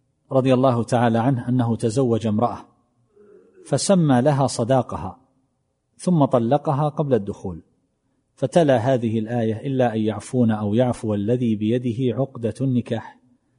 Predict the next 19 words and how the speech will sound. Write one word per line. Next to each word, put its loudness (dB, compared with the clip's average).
وأن -2
تعفوا 0
أقرب -8
للتقوى"، -16
فقال: 2
"أنا 4
أحق 0
بالعفو"، 2
فسلم 2
إليها 0
الصداقة -4
كاملاً، 0
لأن 0
الرجل 4
إذا -2
طلق 2
المرأة -2
قبل 0
الدخول -4